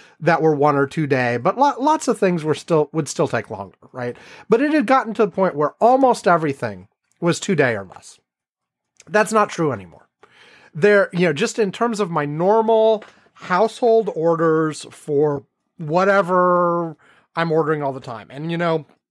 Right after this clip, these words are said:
we're a family that for many years <laughs> has ordered almost everything online. You look at our porch, it's covered with boxes almost every day, right?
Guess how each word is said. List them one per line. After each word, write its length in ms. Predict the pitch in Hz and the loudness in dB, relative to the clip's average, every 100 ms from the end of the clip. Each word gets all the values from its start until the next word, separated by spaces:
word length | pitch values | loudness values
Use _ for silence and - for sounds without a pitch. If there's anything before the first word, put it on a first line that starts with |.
| _ _ _ _ _ _ _ _ - | _ _ _ _ _ _ _ _ -6
we're 280 | 190 240 240 | 2 4 2
a 40 | |
family 460 | - 196 190 180 147 | 0 -2 0 -2 -4
that 340 | 147 143 135 _ _ _ _ _ _ _ _ _ _ _ _ _ - | -2 -2 -4 _ _ _ _ _ _ _ _ _ _ _ _ _ -12
for 160 | - 185 | 0 2
many 540 | 165 165 180 214 214 | 2 0 2 4 2
years 600 | 165 127 101 87 - - _ _ - - 208 | 0 -4 -10 -12 -18 -20 _ _ -8 -2 -2
<laughs> 0 | _ - - | _ -20 -12
has 220 | - 196 | -2 0
ordered 340 | 170 175 151 139 | 2 4 4 2
almost 360 | 135 117 - | 0 -2 -6
everything 340 | 131 117 117 113 | -6 -6 -8 -8
online. 380 | 104 104 90 85 | -6 -8 -12 -2
You 180 | 165 196 | 0 2
look 240 | 202 202 | 2 2
at 80 | 180 | 2
our 120 | 156 | 2
porch, 400 | - 170 151 - | 0 0 0 0
it's 180 | 143 - | -8 -4
covered 300 | 175 151 143 | -2 0 0
with 220 | 135 113 | -2 0
boxes 500 | 127 120 - 123 113 - | 0 0 -4 -8 -8 -2
almost 400 | 143 131 120 113 | -2 0 -4 -6
every 220 | 98 104 | -8 -10
day, 320 | 92 85 - - | -12 -16 -18 -10
right? 280 | 120 120 | -6 -6